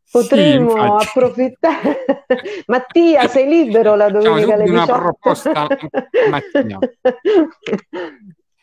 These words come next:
Speaker 1: Eh, allora, Dominga, è il momento proprio di presentare in primis il nostro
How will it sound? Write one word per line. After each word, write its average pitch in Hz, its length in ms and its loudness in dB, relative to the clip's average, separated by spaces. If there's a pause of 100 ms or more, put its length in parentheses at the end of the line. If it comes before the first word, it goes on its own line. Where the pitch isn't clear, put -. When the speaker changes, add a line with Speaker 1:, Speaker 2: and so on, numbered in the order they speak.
(220)
Speaker 1:
Eh, 117 100 -4
allora, 139 680 0
Dominga, 135 460 -2
è - 20 4
il 117 60 0
momento 139 640 -2
proprio 147 240 0
di 123 140 -4
presentare 135 680 -2
in 120 140 -2
primis 151 540 -6
il 131 340 -8
nostro 131 540 -8